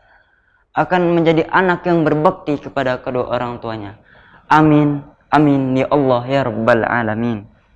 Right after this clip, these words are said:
Mungkin hanya ini yang dapat saya sampaikan. Kurang lebihnya saya mohon maaf, dan kepada Allah saya mohon ampun.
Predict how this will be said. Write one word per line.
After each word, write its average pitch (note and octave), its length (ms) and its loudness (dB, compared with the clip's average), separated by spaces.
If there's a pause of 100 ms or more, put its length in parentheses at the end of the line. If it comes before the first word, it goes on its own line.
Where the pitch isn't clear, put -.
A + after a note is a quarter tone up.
(1000)
Mungkin E3+ 640 2 (640)
hanya E3+ 240 2
ini F3+ 160 4
yang D3 160 2
dapat B2+ 400 -2
saya A#2+ 160 -8
sampaikan. D3 720 0 (880)
Kurang F3 320 4
lebihnya D3 560 0
saya D3+ 400 2
mohon C3+ 320 0
maaf, C3+ 440 -4 (360)
dan C3+ 240 -2
kepada C#3 280 0
Allah D3 280 0
saya C#3 240 0
mohon A#2+ 320 -4
ampun. G#2+ 480 -8